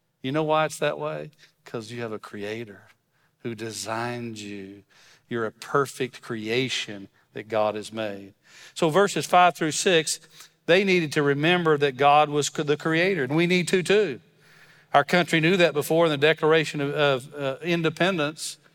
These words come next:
that we hold these truths to be self, self-evident. How many of you repeated that on, in your school growing up? Did you? Some of you did. "We hold these truths to be self-evident,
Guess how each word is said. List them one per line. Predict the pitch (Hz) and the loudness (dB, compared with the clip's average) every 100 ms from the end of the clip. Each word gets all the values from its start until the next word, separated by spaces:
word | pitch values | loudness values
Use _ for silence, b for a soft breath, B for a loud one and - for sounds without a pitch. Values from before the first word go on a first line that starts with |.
| b b b | b b b
that | - 135 127 131 135 - - | 0 2 2 0 -12 -16 -6
we | 143 170 | 0 2
hold | 160 165 156 | 4 2 2
these | 160 143 | 0 -2
truths | - 160 165 147 | -2 -2 -2 -4
to | 156 | -6
be | 156 | -6
self, | - 170 156 175 | -2 -2 -2 -6
self-evident. | - 165 147 151 151 170 180 _ | -4 -2 0 -2 -2 -6 -8 _
How | - | -2
many | 170 170 | 0 0
of | |
you | 165 | 0
repeated | 147 - 151 143 | -2 0 0 2
that | 143 135 | 4 4
on, | 131 123 - B B | 2 -2 -12 B B
in | - | -2
your | 143 123 | -2 -2
school | - 147 143 135 | -2 0 0 2
growing | 135 135 127 | 0 0 2
up? | 160 165 - | 0 -2 -6
Did | 135 143 | -4 -2
you? | 156 | -6
Some | - 151 | -4 -2
of | 143 | -2
you | 139 | -2
did. | 139 165 175 B B B - | -2 -4 -6 B B B -2
"We | 143 | 2
hold | 156 156 | 4 4
these | 151 143 | 2 -2
truths | - 160 165 156 | 0 0 2 0
to | 165 | -2
be | 156 | -2
self-evident, | 139 165 156 160 156 156 156 160 | 0 0 0 0 0 -2 -4 -6